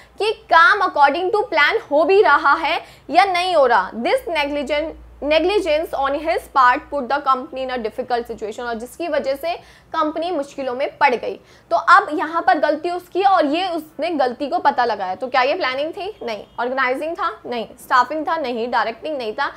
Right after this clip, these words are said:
कंट्रोलिंग था, क्योंकि गलती को पता लगाना और उन गलतियों को सही करना हम कंट्रोलिंग में सीखते हैं। उसके बाद इसका जो बी पार्ट है गाइस, state any two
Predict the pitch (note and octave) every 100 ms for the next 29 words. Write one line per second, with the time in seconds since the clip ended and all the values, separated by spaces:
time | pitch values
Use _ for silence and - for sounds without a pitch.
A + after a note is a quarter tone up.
0 | - _ - E4 D#4+ G4 G4 F4 C#4+ D#4
1 | D#4+ D4 D4 D4+ F#4+ F#4+ C#4+ C4+ C#4+ C4
2 | B3 A#3+ B3+ D4 - - - C4 D4 -
3 | - F4 E4+ D4 C#4+ D#4 D4+ E4 E4+ F4
4 | F#4+ - B3 B3+ D#4+ D#4+ D#4 D4 C4 A#3+
5 | A#3 A3 A3 - G#3 F3+ A3+ _ _ -
6 | F#4 F4 E4 E4+ F4+ F4+ D4 C#4 D#4 D#4
7 | C4 B3 A3 A#3 C#4 - - _ - F#4
8 | G4 F#4+ F#4+ F#4+